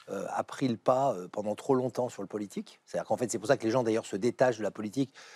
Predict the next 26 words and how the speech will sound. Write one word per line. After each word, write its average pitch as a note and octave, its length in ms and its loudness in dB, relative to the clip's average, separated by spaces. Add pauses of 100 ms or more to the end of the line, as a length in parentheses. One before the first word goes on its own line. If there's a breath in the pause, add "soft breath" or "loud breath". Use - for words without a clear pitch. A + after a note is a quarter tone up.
(120 loud breath)
parce - 160 -4
qu'ils A#2 160 -4
disent, B2 320 2
finalement, B2 400 0
notre G#2+ 180 0
vie A#2+ 120 0
ne A2 100 0
change B2 320 -4
pas. F3+ 160 6
Ils D3+ 100 -4
n'ont G#2 80 -4
pas A#2 120 6
l'impression B2+ 460 2
qu'il A#2+ 140 -8
y G2+ 40 -2
a - 20 -2
un G#2 100 -2
impact. B2 440 -2 (560 loud breath)
Et, A#2+ 100 6
et, C3 400 4
et B2 60 4
du A#2 100 -2
coup, F#3+ 160 0
comme, A#2 280 4 (340 soft breath)
comme C3 200 6
tout, G3 280 4